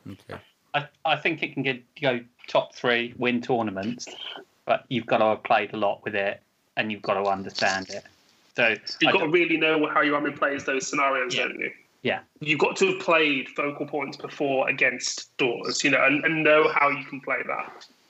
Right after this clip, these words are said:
Speaker 2: Yeah.
Speaker 1: Okay. Um, so there's a few other ones in here. Um,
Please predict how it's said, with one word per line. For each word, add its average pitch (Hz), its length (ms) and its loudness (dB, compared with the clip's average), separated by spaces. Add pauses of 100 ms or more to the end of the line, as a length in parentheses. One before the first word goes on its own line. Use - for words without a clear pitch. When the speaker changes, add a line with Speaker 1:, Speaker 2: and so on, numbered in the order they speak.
(120)
Speaker 2:
Yeah. - 680 -12 (1120)
Speaker 1:
Okay. 123 380 -6 (400)
Um, 151 400 -2 (540)
so 160 240 -4
there's 151 200 -8 (220)
a 160 80 -10
few 180 260 -4
other 170 120 -4
ones 139 260 -2
in 131 140 -4
here. 131 380 -4
Um, 123 720 -2